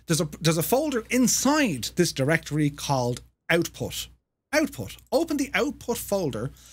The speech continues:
and here's a f-, a new folder that says Z M M M, or Multiplayer Model Matching, and this is the folder you want to copy into your community folder. So you right-click, you copy,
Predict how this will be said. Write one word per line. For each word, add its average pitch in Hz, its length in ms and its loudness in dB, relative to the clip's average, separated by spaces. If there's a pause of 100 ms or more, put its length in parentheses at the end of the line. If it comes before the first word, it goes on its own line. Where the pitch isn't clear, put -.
(140)
and 151 140 2
here's 302 300 2
a 285 60 2
f-, - 200 -6
a 175 80 4
new 269 240 4
folder 160 360 0
that 139 140 0
says 139 500 0
Z 226 440 0 (120)
M 285 260 0
M 156 200 2
M, 156 420 -2 (100)
or 80 100 -20
Multiplayer 123 520 -2
Model 120 260 0
Matching, 202 440 0 (420)
and 190 260 0
this 285 300 2
is 269 160 -2
the - 80 -2
folder 139 640 0 (440)
you 185 160 2
want 160 200 0
to 151 60 0
copy 139 580 -2 (140)
into 143 200 0
your 143 180 -2 (100)
community 135 640 2 (200)
folder. 117 480 -2 (720)
So 104 160 -2
you 90 140 -12
right-click, 220 600 -2 (360)
you 113 80 -10
copy, 233 480 0